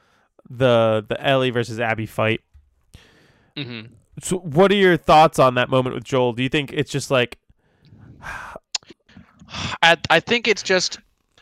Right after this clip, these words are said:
Speaker 2: that fell a little flat to me because I think it muddles itself amongst a lot of poorly placed flashbacks.
Speaker 1: Mm, <sighs> uh, I don't know, man. I, th-, I feel like that moment helps sum up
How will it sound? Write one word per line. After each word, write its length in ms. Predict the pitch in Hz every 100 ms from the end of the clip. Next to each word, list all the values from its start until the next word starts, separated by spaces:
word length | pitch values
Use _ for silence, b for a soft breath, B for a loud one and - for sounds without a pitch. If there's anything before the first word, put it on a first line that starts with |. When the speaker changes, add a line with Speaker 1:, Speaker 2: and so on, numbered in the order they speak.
| - -
Speaker 2:
that 300 | 160 202 -
fell 360 | - 196 190
a 20 | 175
little 180 | 165 156
flat 440 | - 139 139 -
to 120 | -
me 260 | 143 143 156
because 540 | 156 135 - 139 135 -
I 80 | 127
think 300 | - 147 156
it 100 | 147
muddles 600 | 123 120 120 131 135 135
itself 580 | 127 139 - 139 135 - -
amongst 560 | 123 117 120 - - -
a 100 | 117
lot 320 | 110 113 120
of 200 | 123 -
poorly 340 | - 117 120 120
placed 400 | - 113 113 -
flashbacks. 880 | - 101 104 - 147 156 - - - _ _ _ _ _ _ _ _ _ _ _ 143
Speaker 1:
Mm, 380 | 131 127 120
<sighs> 300 | 95 - -
uh, 340 | 135 123 120 117 B B - _
I 100 | 147
don't 160 | 147 139
know, 160 | 139 131
man. 280 | 131 127
I, 140 | 131 143
th-, 140 | - _ b b 143 -
I 140 | 156
feel 320 | 147 202 202 175
like 320 | 156 120 120
that 520 | 131 127 127 127 - -
moment 580 | 139 131 127 123 120
helps 360 | - - 131 -
sum 420 | - - 127 120
up 200 | 117 117